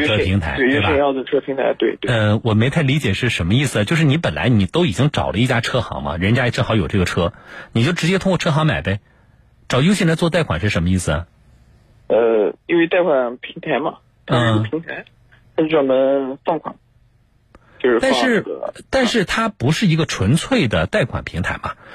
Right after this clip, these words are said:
Speaker 1: 它是一个二手车买卖平台。那你要想通过它的平台，就是通过它平台去做贷款，那这个车，嗯，我不知道要，要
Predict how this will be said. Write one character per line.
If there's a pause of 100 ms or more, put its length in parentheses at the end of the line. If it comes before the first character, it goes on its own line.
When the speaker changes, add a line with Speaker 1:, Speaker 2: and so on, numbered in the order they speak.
(100)
Speaker 1:
它
是
一
个
二
手
车
买
卖
平
台。
那
你
要
想
通
过
它
的
平
台， (240)
就
是
通
过
它
平
台
去
做
贷
款， (580)
那
这
个
车， (440)
嗯，
我
不
知
道
要，
要